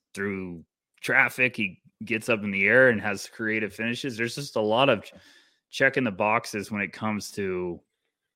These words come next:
this lethal scoring upside that Caleb Foster has. So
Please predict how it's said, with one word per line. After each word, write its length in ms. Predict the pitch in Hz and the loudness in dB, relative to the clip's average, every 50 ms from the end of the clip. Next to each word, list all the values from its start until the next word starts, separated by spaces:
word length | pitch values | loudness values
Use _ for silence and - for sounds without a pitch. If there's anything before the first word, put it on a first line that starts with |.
| _ _ _ _ _ _ _ _ _ | _ _ _ _ _ _ _ _ _
this 280 | - 104 101 - - - | -6 -6 -6 -6 -8 -10
lethal 400 | 98 101 107 117 113 - 117 101 | -4 -2 -2 -2 0 0 -2 -4
scoring 760 | - - - - - - 104 107 110 110 107 98 90 80 82 | -4 -6 -10 -12 -10 -4 0 2 4 4 2 0 -2 -6 -8
upside 720 | 82 85 - - - - 82 76 76 76 76 73 76 98 - _ _ _ | -8 -8 -8 -10 -10 -10 -8 -8 -6 -6 -6 -6 -8 -10 -16 _ _ _
that 140 | 92 92 87 | -8 -8 -6
Caleb 320 | - - 107 95 90 85 | -4 -2 -2 -2 -2 -2
Foster 360 | - 104 98 98 - - 98 90 | -2 -2 -2 -2 -2 0 -2 -2
has. 140 | 85 - | -2 -2
So 140 | - 117 - | -4 -6 -8